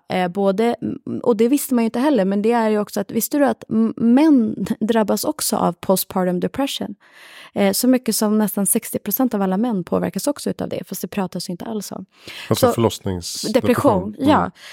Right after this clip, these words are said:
Speaker 1: Så inte bara är det både fysiskt och mentalt stöd för kvinnor och bidrar till forskning, det är också ett stöd för den andra föräldern,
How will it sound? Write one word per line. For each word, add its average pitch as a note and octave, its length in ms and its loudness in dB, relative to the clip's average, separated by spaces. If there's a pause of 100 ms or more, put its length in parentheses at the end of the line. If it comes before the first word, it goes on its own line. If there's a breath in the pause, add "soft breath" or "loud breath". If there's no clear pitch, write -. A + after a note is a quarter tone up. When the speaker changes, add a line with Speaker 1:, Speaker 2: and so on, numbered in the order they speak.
Speaker 1:
Så - 240 2
inte D4 320 2
bara C4 400 4
är A#3+ 180 2
det A3 160 2
både G#3+ 300 -2
fysiskt B3+ 480 -2
och A#3 80 0
mentalt G#3 460 0
stöd G3 260 0 (200)
för F#3+ 300 -2
kvinnor A3+ 500 2
och G#3 140 0
bidrar G3+ 280 -2
till F#3+ 120 -8
forskning, C4+ 560 0
det B3 80 4
är A#3 40 4
också G#3 380 -2
ett G#3 140 -6
stöd F#3+ 420 0
för F#3 500 -2
den G3 220 0
andra B3 240 4
föräldern, D4 520 4